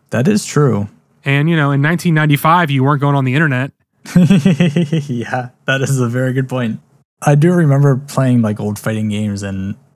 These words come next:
Speaker 1: that's literally all we had to do. Like, playing with my friends, it was, "Oh, let's try this button combination. Does it do anything? No.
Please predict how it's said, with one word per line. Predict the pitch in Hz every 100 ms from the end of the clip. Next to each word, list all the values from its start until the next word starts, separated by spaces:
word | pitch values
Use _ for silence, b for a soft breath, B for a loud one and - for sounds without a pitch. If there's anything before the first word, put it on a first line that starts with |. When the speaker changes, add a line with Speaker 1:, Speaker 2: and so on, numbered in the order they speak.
| _ _ -
Speaker 1:
that's | 135 127 123 139
literally | 123 127 131 117 113
all | 110 117
we | 117
had | 113 107
to | 98
do. | 107 101
Like, | 98 95 - _ _ _ _
playing | - 127
with | 131
my | 123 107
friends, | - 104 127 143 - _ _ _ _ -
it | 117
was, | 101 98 -
"Oh, | 156 139
let's | 113 113
try | 139 143
this | 151
button | 131 113 107
combination. | 101 98 98 -
Does | 101 110
it | 113
do | 135
anything? | 113 95 92 92
No. | 107 98 101